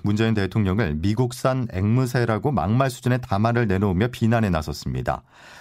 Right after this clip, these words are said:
남북 정상 간 친분을 바탕으로 관계 회복의 계기를 찾겠다는 문재인 정부의 대북 구상에 어려움이 예상되는 대목인데요.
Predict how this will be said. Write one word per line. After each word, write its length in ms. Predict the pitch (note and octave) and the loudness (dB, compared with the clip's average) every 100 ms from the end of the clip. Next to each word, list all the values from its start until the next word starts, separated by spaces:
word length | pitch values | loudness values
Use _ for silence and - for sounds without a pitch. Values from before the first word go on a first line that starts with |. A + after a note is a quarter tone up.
| - | -6
남북 460 | F#2 F#2 A2 C#3+ - | -2 0 2 0 0
정상 420 | A2+ A#2 C#3 C3+ | 0 0 0 0
간 240 | C3+ C#3 | 0 -2
친분을 480 | B2+ - E3 D#3 D3 | -2 -2 0 0 0
바탕으로 540 | B2 G#2+ B2+ G#2+ A#2+ E3 | 0 -2 0 0 -2 -2
관계 300 | - A#2 C3+ | -2 0 -2
회복의 420 | - F3 E3+ D3+ | -4 -2 -2 0
계기를 300 | A#2+ A#2+ B2 | 0 0 -2
찾겠다는 640 | B2+ A#2+ A2 A2 A#2+ F2+ | -2 -4 0 0 2 2
문재인 340 | F#2+ A2+ B2+ A#2+ | 2 2 2 2
정부의 320 | A2+ G#2+ C#3+ | 2 0 -2
대북 320 | B2 G#2 B2 | -2 -2 -2
구상에 400 | A#2+ G#2+ F2 D2 | -2 0 -2 -2
어려움이 420 | - G2 F#2+ A2+ | -2 0 2 2
예상되는 440 | F2 G2+ G#2 D#2 C#2+ | 0 -2 -2 -2 -2
대목인데요. 480 | G2 E2 C2+ A#1 | -2 0 -2 -6